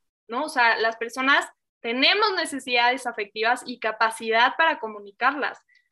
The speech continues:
No hay que quedarnos con que, "Es que como reza bien bonito y comparte mi fe, pues todo va a ser mágicamente feliz". Eso no existe, ¿no?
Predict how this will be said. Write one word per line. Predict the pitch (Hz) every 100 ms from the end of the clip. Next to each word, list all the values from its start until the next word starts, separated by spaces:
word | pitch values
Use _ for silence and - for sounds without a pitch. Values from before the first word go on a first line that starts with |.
| -
No | 240 294
hay | 311
que | 349 285
quedarnos | 247 247 254 277
con | 240 226
que, | 226 214 _ _ _ _ -
"Es | -
que | - 277
como | 311 294
reza | 294 302 269
bien | 247 262 277
bonito | 302 330 302 247 220
y | 220
comparte | - 214 226 247 277
mi | 294 302
fe, | 349 339 - _ _ _ _
pues | 233 -
todo | 233 226 226
va | 220 208
a | 208
ser | 220 208 208
mágicamente | 233 254 294 269 214 220 226 240 254 - _ _ _ -
feliz". | 214 202 185 - _ -
Eso | 240 285 294 - - _ 190 _ _
no | 240 254
existe, | 226 - - - - 123 123 -
¿no? | 311